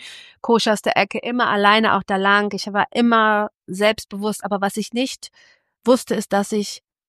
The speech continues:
einfach komplett abgestumpft war, dass ich mich an dieses Gefühl von, ich fühle mich nicht mehr sicher,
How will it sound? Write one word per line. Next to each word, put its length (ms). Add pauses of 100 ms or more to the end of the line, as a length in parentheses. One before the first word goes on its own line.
(420)
einfach 460 (320)
komplett 480 (240)
abgestumpft 960
war, 240
dass 180
ich 140
mich 220
an 100
dieses 280
Gefühl 360
von, 180
ich 140
fühle 200
mich 180
nicht 160
mehr 140
sicher, 360